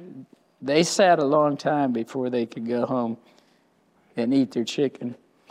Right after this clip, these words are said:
And what you notice, too, is the pastor had people standing with him. And we should do the same. We should stand with our pastor.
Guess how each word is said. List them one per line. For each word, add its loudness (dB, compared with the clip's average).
And 0
what 4
you 6
notice, 4
too, 4
is 4
the 4
pastor 4
had 4
people 2
standing 4
with 4
him. -6
And 4
we 4
should 0
do 2
the 2
same. -2
We -4
should -6
stand -6
with -10
our -8
pastor. -12